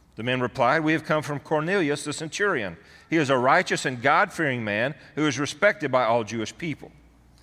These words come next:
A holy angel told him to ask you to come to his house so that he could hear what you have to say." Then Peter invited the men in the house as his guests. The next day, Peter started out with them,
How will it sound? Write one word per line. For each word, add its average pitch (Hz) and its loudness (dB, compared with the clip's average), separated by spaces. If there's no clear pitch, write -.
A 120 -4
holy 165 4
angel 147 0
told 151 2
him 135 -2
to 127 2
ask 151 0
you 143 -4
to 135 -2
come 143 -2
to 139 -4
his 127 -4
house 175 2
so 139 -4
that 127 -2
he 135 -2
could 127 -8
hear 143 -2
what 143 0
you 139 -2
have 123 0
to - -14
say." 98 -2
Then 143 -2
Peter 160 2
invited 135 2
the 135 -4
men 131 -2
in 120 -4
the 120 -4
house 135 0
as 104 -6
his 104 -12
guests. 160 0
The 123 -16
next 117 -6
day, 113 -6
Peter 117 -8
started 110 -4
out 117 2
with 110 -8
them, 107 -6